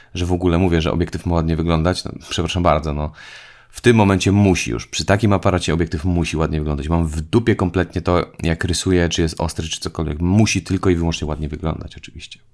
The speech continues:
Tak. Szukam po prostu stylistycznie pasującego, e, obiektywu, który będzie mi sprawiał przyjemność, używając go na tym aparacie, który również ma mi sprawiać przyjemność. To nie jest mój główny aparat do zleceń.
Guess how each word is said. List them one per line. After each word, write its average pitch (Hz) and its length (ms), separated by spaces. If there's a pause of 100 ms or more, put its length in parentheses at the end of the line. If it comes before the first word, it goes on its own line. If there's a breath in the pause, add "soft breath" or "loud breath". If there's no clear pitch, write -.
(640 soft breath)
Tak. - 280 (1400 loud breath)
Szukam 131 500
po 107 120
prostu 101 680
stylistycznie 101 720
pasującego, 90 880
e, - 40
obiektywu, 92 560
który 104 200
będzie 113 260
mi 120 80
sprawiał 101 460
przyjemność, 107 800
używając 92 640
go 92 340
na 92 180
tym 92 460
aparacie, 95 500
który 123 320
również 110 460
ma 92 80
mi 90 80
sprawiać 87 420
przyjemność. 82 460
To 104 60
nie 117 140
jest 98 160
mój 92 140
główny 92 340
aparat 87 340
do 87 120
zleceń. 87 440